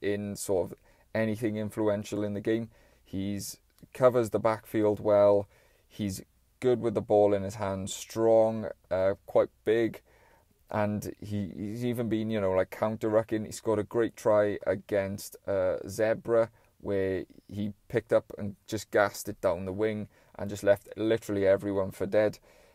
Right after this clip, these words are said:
Um, he's been, he's been very impressive this season. He's been one of Dragons' best players outside of maybe Dyer in the backs. Uh, so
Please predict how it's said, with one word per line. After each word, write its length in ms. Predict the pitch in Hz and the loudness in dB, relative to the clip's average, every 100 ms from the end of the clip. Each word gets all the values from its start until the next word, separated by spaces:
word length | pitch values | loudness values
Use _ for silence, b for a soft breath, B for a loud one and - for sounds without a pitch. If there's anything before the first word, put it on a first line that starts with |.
| b - | b -6
Um, 420 | 107 104 107 104 - _ | 0 2 0 -4 -14 _
he's 340 | 117 135 175 160 | -6 -4 -2 -4
been, 440 | - 139 120 107 - - - 110 | -4 -4 -4 -10 -10 -10 -2 -2
he's 140 | 127 - | -2 -4
been 240 | 143 139 | -6 -2
very 300 | 135 135 127 | 0 2 0
impressive 600 | 127 135 131 127 107 - | -6 -4 -4 -4 -8 -6
this 180 | 90 98 | -8 -6
season. 420 | 92 95 101 98 | -6 -6 -4 -4
He's 160 | 104 - | -6 -6
been 360 | 123 123 117 | -6 -6 -6
one 200 | - 113 | -4 -2
of 180 | 110 - | -4 -2
Dragons' 540 | 107 104 104 104 107 | 2 2 2 -6 -8
best 440 | - - 101 - - | -6 -2 -2 -4 -6
players 380 | 113 92 85 101 | -2 -2 0 -2
outside 540 | 92 - 98 92 - - | -2 -2 -2 -2 -4 -2
of 260 | 90 87 - - | 0 -2 -6 -14
maybe 240 | 95 98 | -12 -10
Dyer 440 | 95 104 95 101 92 | -2 0 2 2 0
in 220 | 101 101 | -4 -6
the 80 | 98 | -2
backs. 440 | 95 92 - - b b b b b | -2 -2 -10 -20 b b b b b
Uh, 280 | - 101 101 | 0 2 2
so 340 | - 107 107 | 2 2 4